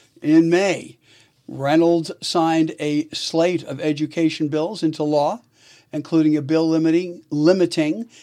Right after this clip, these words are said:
L G B T Q instruction in topics through sixth grade and barring books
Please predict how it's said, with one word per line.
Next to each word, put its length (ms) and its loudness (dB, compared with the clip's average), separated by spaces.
L 240 2
G 260 0
B 260 0
T 240 -2
Q 420 2
instruction 800 -4
in 120 -6
topics 520 -2
through 140 -4
sixth 380 -8
grade 400 -2
and 220 -12
barring 420 2
books 400 -4